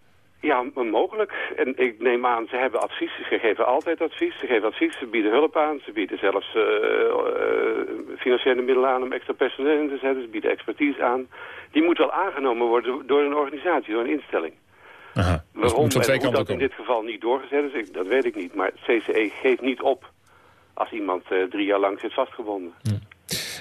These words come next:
Speaker 2: Regiomanager, eh, zei gisteravond, "Wie iets beters weet, mag zich melden." Dat zullen mensen nu gaan doen, denk ik.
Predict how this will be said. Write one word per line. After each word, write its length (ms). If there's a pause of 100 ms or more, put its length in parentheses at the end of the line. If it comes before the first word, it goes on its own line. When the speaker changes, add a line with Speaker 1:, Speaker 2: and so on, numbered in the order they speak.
(180)
Speaker 2:
Regiomanager, 880
eh, 160
zei 220
gisteravond, 500
"Wie 300
iets 280
beters 400
weet, 360
mag 220
zich 140
melden." 460 (1300)
Dat 160
zullen 200
mensen 240
nu 160
gaan 120
doen, 160
denk 160
ik. 220